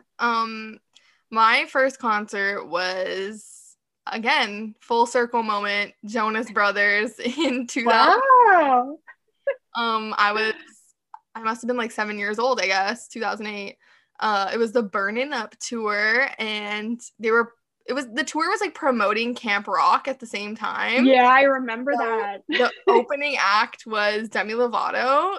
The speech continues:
Speaker 1: <laughs> and I guess, oh, we were just talking about Demi Lovato and, like,
Speaker 2: Yeah.
Speaker 1: how many concerts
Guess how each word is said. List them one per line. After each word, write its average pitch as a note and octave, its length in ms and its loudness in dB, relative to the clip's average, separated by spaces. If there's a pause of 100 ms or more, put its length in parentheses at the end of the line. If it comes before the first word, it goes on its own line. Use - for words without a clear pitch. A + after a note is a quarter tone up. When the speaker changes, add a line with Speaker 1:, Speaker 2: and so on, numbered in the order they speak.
Speaker 1:
<laughs> D4 400 -6
and C4+ 440 2 (480)
I A#3 60 -2
guess, C#4+ 160 2 (160)
oh, C4+ 140 -2
we A#3 100 -4
were B3 120 2
just E4 120 -10
talking B3 260 2
about G#3+ 200 -2
Demi A3+ 160 -2
Lovato G3 560 4
and, G#3 160 -4
like, G#3 180 -2
Speaker 2:
Yeah. B3 180 -2 (320)
Speaker 1:
how A#3 80 2
many A3+ 140 -4
concerts G#3+ 680 -4